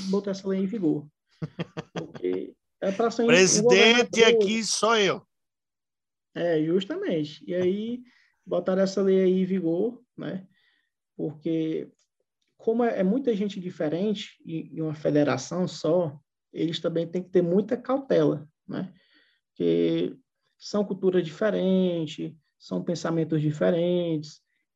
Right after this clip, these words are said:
Speaker 1: então, de fato, tem, tem essa, um pouquinho de paranoia, né? Um pouquinho de, de, de cuidado a mais, justamente por, que pode trazer racha,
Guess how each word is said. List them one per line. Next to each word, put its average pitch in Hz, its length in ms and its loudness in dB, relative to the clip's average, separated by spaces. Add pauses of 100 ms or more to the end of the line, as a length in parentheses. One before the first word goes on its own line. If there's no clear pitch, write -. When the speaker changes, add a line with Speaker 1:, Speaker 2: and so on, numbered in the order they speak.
(120)
Speaker 1:
então, 175 220 0
de 202 100 -2
fato, 196 400 -2
tem, 196 300 -2
tem 233 380 -4
essa, 196 420 -4
um 185 120 -8
pouquinho 269 340 -2
de 254 60 0
paranoia, 226 600 -2
né? 202 80 -4
Um 190 40 -6
pouquinho 196 300 -4
de, 185 160 -4
de, 165 300 -6
de 156 140 -8
cuidado 160 480 -2
a 156 60 -2
mais, 151 420 -4 (1160)
justamente 196 760 -2
por, 233 520 -2 (680)
que 208 100 2
pode 202 220 2
trazer 208 280 4
racha, 160 520 -4